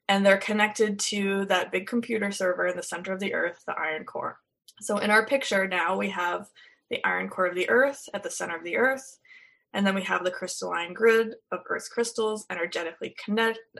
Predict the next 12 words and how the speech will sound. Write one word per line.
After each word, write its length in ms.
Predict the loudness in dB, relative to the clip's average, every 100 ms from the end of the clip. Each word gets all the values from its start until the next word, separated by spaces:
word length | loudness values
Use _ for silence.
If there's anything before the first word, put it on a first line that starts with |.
| -14 -8
connected 400 | -6 -6 -8 -8
to 140 | -10
each 160 | 0 2
other 220 | 4 4
and 180 | 2 -2
also 260 | -2 -6
connecting 500 | -6 -10 -10 -10 -10
back 240 | -6 -6 -8
to 80 | -8
the 120 | -4
iron 280 | -4 -8 -12
core. 340 | -10 -10 -10